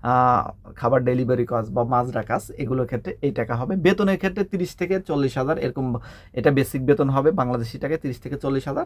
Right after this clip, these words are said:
তবে ওভারটাইম থাকলে সেক্ষেত্রে পঞ্চাশ থেকে ষাট হাজার টাকা পর্যন্ত পেতে পারেন। কোম্পানি ভেদে একটু কম বেশি হতে পারে, যার কারণে আমি আপনাদের মাঝে এইভাবে বলে দিলাম। সম্মানিত ভিউয়ার্স,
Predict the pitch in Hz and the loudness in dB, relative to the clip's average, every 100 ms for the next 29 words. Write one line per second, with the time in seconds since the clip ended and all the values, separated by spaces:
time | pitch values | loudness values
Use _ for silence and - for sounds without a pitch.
0 | - 135 120 - 135 143 139 151 165 170 | -4 -2 -2 -2 0 2 2 -2 -4 -6
1 | 202 131 117 113 135 117 120 160 180 - | -6 -6 -8 -6 -6 -4 -6 -6 -6 -4
2 | 107 123 120 104 107 101 117 - - - | -4 -2 -6 -6 -6 -8 -8 -8 -8 -10
3 | - - - - - 175 - - 92 87 | -12 -20 -20 -20 -2 -2 0 -4 -4 -6
4 | - - - - - 170 170 160 147 151 | -12 -20 -20 -8 0 2 4 4 2 2
5 | 151 139 139 113 117 117 127 117 - 143 | 0 -2 -4 -2 -2 -2 -2 -2 0 0
6 | 359 - - - - - 127 131 127 123 | -2 -8 -20 -20 -20 -6 4 4 6 2
7 | 120 117 113 120 120 113 113 110 110 113 | 2 0 -2 -2 -2 -4 -4 -4 -2 -2
8 | - 127 113 98 101 92 95 92 - - | -2 0 0 -2 -4 -6 -8 -12 -14 -20
9 | - - 170 185 190 180 202 | -18 -4 2 4 4 4 4